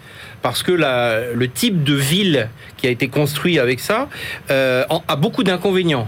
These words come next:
Inconvénients écologiques, inconvénients sécuritaires, inconvénients liés au prix, notamment de l'immobilier. Et effectivement, euh, on a une pointe avancée de cette, euh, de cette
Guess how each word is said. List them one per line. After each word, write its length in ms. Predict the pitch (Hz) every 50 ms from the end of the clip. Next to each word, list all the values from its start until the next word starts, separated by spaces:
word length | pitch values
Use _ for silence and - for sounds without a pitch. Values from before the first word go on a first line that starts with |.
| 117
Inconvénients 460 | 123 127 120 - 135 131 131 131 131 127
écologiques, 640 | 127 - 139 135 135 147 135 143 180 214 214 -
inconvénients 400 | 160 143 - 139 127 127 123 127
sécuritaires, 600 | 123 - 123 - - 120 127 117 - 175 175 180
inconvénients 500 | 175 151 - - 120 120 127 127 131 131 131
liés 160 | 123 120 120
au 80 | 120 120
prix, 320 | - - 160 170 196 254 - - - - - - -
notamment 360 | 135 131 - 139 123 127 135
de 40 | 135 131
l'immobilier. 560 | 131 131 131 123 123 123 120 139 175 240 269 - - - - - - -
Et 80 | 139
effectivement, 680 | 151 147 185 180 165 - 175 156 160 196 233 269 269 -
euh, 600 | 160 147 139 139 139 135 131 135 - - - - 143 - - -
on 200 | - 151 151 151
a 120 | 170 208 208
une 100 | 185 160
pointe 320 | - - 202 220 220 -
avancée 520 | 202 175 165 170 170 160 165 - 196 190
de 120 | 160 135 135
cette, 400 | 127 - - 135 120 - - -
euh, 300 | 123 117 113 110 107 104 - - - - - - -
de 80 | 120 123
cette 220 | - - 143 147